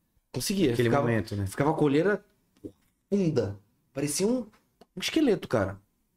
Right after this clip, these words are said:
Speaker 1: Voltava. Sinistro, cara.
Speaker 2: É, uma coisa é você fazer estratégias. Estratégias que são, elas têm tempo,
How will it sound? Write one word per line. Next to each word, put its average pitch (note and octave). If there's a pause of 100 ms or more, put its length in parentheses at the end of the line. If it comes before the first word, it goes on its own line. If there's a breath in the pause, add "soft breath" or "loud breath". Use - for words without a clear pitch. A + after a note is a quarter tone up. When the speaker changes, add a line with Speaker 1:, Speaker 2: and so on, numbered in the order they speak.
(500)
Speaker 1:
Voltava. A2+ (800)
Sinistro, -
cara. F2+ (400 loud breath)
Speaker 2:
É, D#3
uma D3+
coisa F3+
é -
você E3
fazer D3
estratégias. A#2 (600)
Estratégias A#2+
que -
são, A#2
elas G#2+
têm B2
tempo, A2